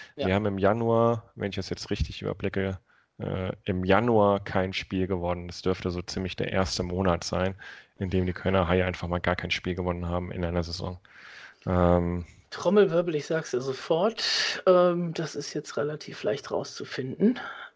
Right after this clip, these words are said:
Speaker 1: Also ob's der erste
Speaker 2: <laughs>
Speaker 1: Monat, erste Monat insgesamt war, wo wir, wo wir nie gewonnen haben, das kann ich dir nicht sagen, aber, äh, der Januar hat zehn Spiele,
Speaker 2: Ja.
Speaker 1: neun normale Niederlagen,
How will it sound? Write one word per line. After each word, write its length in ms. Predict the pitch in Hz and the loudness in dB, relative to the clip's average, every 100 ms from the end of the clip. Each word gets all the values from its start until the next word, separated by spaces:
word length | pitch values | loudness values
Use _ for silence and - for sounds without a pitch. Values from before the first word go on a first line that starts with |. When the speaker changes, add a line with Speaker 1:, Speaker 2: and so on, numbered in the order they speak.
| _ _ _ _ _ - | _ _ _ _ _ 4
Speaker 1:
Also 180 | 151 143 | 6 8
ob's 120 | - | 8
der 120 | 147 | 8
erste 240 | 151 185 | 8 6
Speaker 2:
<laughs> 0 | |
Speaker 1:
Monat, 340 | 208 196 190 190 | 8 10 10 8
erste 240 | 190 190 | 6 4
Monat 220 | 202 190 | 2 2
insgesamt 540 | 156 175 165 160 180 180 | 0 -4 -4 -2 -2 0
war, 200 | 175 170 | -2 -2
wo 140 | 165 | -8
wir, 160 | 170 165 | -12 -14
wo 100 | 160 | -10
wir 100 | 160 | -8
nie 160 | 160 160 | -8 -6
gewonnen 280 | 156 151 | -4 -4
haben, 140 | 160 151 | -4 -6
das 160 | 156 | -6
kann 140 | - 151 | -6 -8
ich 80 | 147 | -6
dir 100 | 147 | -8
nicht 180 | 180 | -4
sagen, 360 | - 170 165 165 | 0 0 0 -4
aber, 800 | - 147 156 160 156 151 147 151 | 0 4 4 6 8 8 6 2
äh, 60 | 147 | 4
der 120 | 139 | 2
Januar 480 | 147 165 170 165 147 | 2 2 2 2 2
hat 320 | 143 - - _ - - _ | -2 -4 -14 _ -20 -20 _
zehn 240 | - 269 | 2 2
Spiele, 800 | 311 - 226 220 208 208 202 - _ _ - 170 | 2 2 6 8 8 6 2 -4 _ _ -8 0
Speaker 2:
Ja. 140 | 170 | 4
Speaker 1:
neun 220 | 202 233 269 | 4 4 0
normale 460 | 233 220 202 196 190 | 2 4 6 6 4
Niederlagen, 720 | 180 180 175 165 165 170 175 | 2 2 2 4 2 0 -6